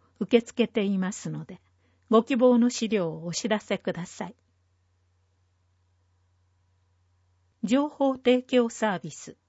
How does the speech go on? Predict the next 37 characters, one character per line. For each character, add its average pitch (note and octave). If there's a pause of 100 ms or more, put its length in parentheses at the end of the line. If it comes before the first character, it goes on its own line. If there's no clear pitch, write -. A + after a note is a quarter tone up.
サ -
ピ E3+
エ。 - (1400)
小 A#3+
平 C#4
市 B3+
立 A3+
図 G#3+
書 A3+
館 D3+
で D#3+
は、 F3+ (400)
視 -
覚 C#4
に C4
障 C4
害 A#3+
の G#3
あ G#3+
る G3
方 F3
な D#3+
ど E3
を D#3+
対 A3
象 G#3
と F#3
し -
た E3+ (600)
情 C4
報 C4+
提 B3+
供 G#3+
サ G3+
ー D#3+
ビ D3+
ス -